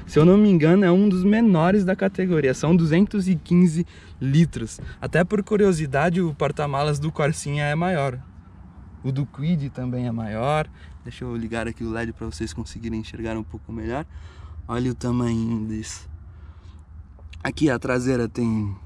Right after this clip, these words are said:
encosto forrado, ok, um ponto positivo. Aqui na lateral não tem forração. Inclusive, se eu não me engano, o Kwid tem o acabamento forrado. Eu não sei se em todas as versões, mas eu já vi algumas fotografias que ele tem.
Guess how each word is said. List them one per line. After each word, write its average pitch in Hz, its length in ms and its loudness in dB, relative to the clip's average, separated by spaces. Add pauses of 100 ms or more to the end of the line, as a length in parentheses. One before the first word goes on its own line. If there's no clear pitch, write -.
encosto 117 460 -6
forrado, 170 640 -2 (100)
ok, 113 320 -8
um 127 80 -4
ponto 110 260 -8
positivo. 113 460 -6
Aqui 208 240 0
na 202 140 2
lateral 180 560 -2 (400)
não 139 180 0
tem 156 180 0
forração. 139 640 -6
Inclusive, 226 420 2
se 214 120 -4
eu 214 40 0
não 285 160 2
me 330 60 4
engano, 185 480 2 (220)
o 143 100 -4
Kwid 160 420 -2
tem 180 440 0
o 180 40 2
acabamento 165 640 -2
forrado. 139 520 -4
Eu 143 60 0
não 196 120 4
sei 190 220 -4
se - 160 -6
em 233 160 2
todas 220 320 -4
as 208 120 -2
versões, 139 640 -6 (320)
mas 123 180 -4
eu 143 80 2
já 151 120 2
vi 143 100 -4
algumas 151 320 -2
fotografias 151 800 -4
que - 100 -8
ele 151 160 -4
tem. 120 300 -6